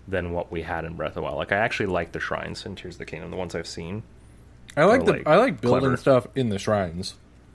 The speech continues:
Speaker 1: Yeah. Yeah, that's, that's mostly what I'm seeing, where it's like there's just so many creative ways that the building mechanic comes into play with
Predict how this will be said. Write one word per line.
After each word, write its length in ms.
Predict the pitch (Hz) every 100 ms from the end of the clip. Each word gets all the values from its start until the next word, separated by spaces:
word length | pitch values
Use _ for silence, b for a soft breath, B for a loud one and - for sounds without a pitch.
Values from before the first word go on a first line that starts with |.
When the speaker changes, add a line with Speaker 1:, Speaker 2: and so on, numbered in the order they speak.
| - - - - - -
Speaker 1:
Yeah. 400 | 107 113 98 - - - - - - - -
Yeah, 140 | 117
that's, 220 | 95 117 -
that's 240 | 151 139
mostly 240 | 131 117
what 100 | 104
I'm 60 | 90
seeing, 220 | - 92
where 80 | 87
it's 100 | 85
like 120 | 92
there's 180 | 98 92
just 140 | 95 -
so 80 |
many 120 | 101 92
creative 460 | - 92 90 85
ways 280 | 90 90 87
that 160 | - -
the 60 |
building 380 | 90 98 92 92
mechanic 400 | 92 - 98 92
comes 260 | - 92 87
into 140 | 90
play 360 | 85 98 92 92
with 300 | 90 87